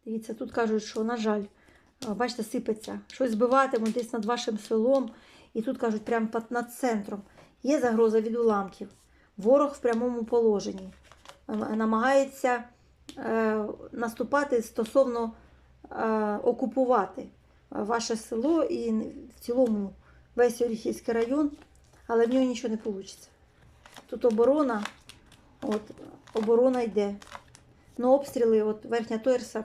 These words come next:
на, на жаль, можуть у вас бути прильоти. І кажуть, що не один раз.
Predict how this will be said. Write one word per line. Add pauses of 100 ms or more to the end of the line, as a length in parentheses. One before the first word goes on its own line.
(100)
на,
на
жаль,
можуть
у
вас
бути
прильоти. (460)
І
кажуть,
що
не
один
раз.